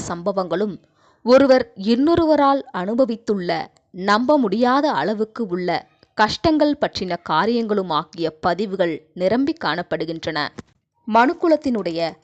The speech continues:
சமுதாய மற்றும் அரசியல் சரித்திரத்தில் நம்பிக்கை துரோகங்களும் அடக்குமுறைகளும் அலட்சியங்களும் பகைமைகளும் ஆகிய நிகழ்வுகள் நிரம்பி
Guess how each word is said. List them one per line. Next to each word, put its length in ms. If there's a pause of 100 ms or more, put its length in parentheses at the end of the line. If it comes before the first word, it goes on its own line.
சமுதாய 960 (120)
மற்றும் 480 (280)
அரசியல் 540
சரித்திரத்தில் 800 (340)
நம்பிக்கை 680
துரோகங்களும் 680 (380)
அடக்குமுறைகளும் 920 (340)
அலட்சியங்களும் 800 (720)
பகைமைகளும் 680
ஆகிய 640 (100)
நிகழ்வுகள் 880
நிரம்பி 520